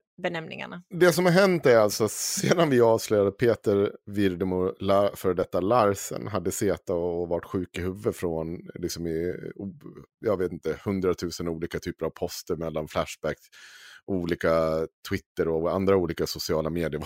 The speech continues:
Speaker 2: <laughs> Så att, eh, han har ju bränt de flesta konton och nu helt plötsligt så är ju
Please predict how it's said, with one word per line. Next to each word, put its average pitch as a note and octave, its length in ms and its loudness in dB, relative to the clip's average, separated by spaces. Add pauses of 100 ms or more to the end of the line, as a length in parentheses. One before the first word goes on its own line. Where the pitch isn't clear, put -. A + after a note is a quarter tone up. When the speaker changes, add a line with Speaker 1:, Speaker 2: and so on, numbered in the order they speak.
Speaker 2:
<laughs> A2 100 -4
Så E2 140 -4
att, D#2 80 -8 (800)
eh, F2 240 4
han A2 120 2
har A#2+ 60 6
ju B2 60 4
bränt A#2+ 380 4
de F#2+ 120 -2
flesta F2 320 -2
konton E2 460 -4
och E2 100 -2
nu F2+ 400 0
helt F#2+ 200 -4
plötsligt F2 260 -6
så F2 140 -2
är D#2+ 160 2
ju D#2 360 -2